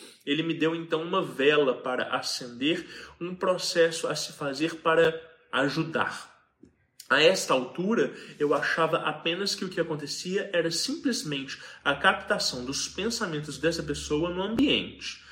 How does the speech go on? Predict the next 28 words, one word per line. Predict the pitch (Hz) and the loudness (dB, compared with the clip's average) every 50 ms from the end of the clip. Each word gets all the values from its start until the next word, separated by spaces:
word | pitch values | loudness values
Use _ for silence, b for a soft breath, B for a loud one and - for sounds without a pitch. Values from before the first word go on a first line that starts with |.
| B B B B _ | B B B B _
Por | 247 240 233 240 | 2 4 4 4
não | 226 220 233 240 214 190 156 | 4 6 6 6 6 4 0
ter | - 131 117 110 117 | -2 -2 -2 -2 -2
interesse, | 123 139 156 175 190 240 240 - - - - - - - - _ | -8 -4 -2 0 2 2 2 2 2 0 -2 -4 -6 -8 -14 _
não | 269 254 226 220 | -2 -2 0 0
me | 226 | 0
perturbei. | 226 240 226 - 277 269 - - - - - - - B B B B B B B - | 0 0 0 0 -2 -2 0 0 -2 -2 -6 -12 -18 B B B B B B B -4
Nessa | 202 233 254 311 302 - 233 | 2 4 4 4 4 2 0
situação, | - - 185 151 143 120 - - - - 170 175 226 208 156 - - - _ | 0 -2 0 0 -2 -2 0 -2 -2 -2 -2 -2 -2 -2 -4 -6 -10 -6 _
o | - 185 | 2 2
que | 180 - | 2 2
me | 180 180 180 | -2 -2 -2
salvava | - - - 131 120 120 117 110 123 131 151 185 220 233 208 - - 123 120 B B B B - | -2 0 0 2 2 0 0 0 0 2 2 4 4 2 2 0 0 -2 -4 B B B B 2
era | 151 165 190 | 4 4 4
o | 185 | 4
fato | - - - 202 208 202 208 | 2 0 0 0 0 2 0
de | 196 - | -2 -2
que | - - | -4 -4
eu | - | -4
conhecia | - 214 220 214 196 190 - - - - - 254 262 269 233 - | -4 -6 -6 -4 -4 -2 -2 -2 -2 0 0 2 4 4 2 4
a | - 180 170 | 4 2 2
natureza | 175 170 170 165 151 156 160 151 - | 2 -2 0 2 4 4 4 4 2
da | 135 131 | -2 -2
minha | 131 131 123 117 | -2 -4 -4 -4
mente | 117 135 151 185 185 - 208 | -2 -2 -4 -2 -4 -4 -4
em | 202 | -4
algum | 196 190 190 208 233 | -4 -2 -2 -2 -2
nível, | 247 233 160 131 123 117 113 110 101 - | -2 -2 0 0 -2 -2 -2 -4 -8 -8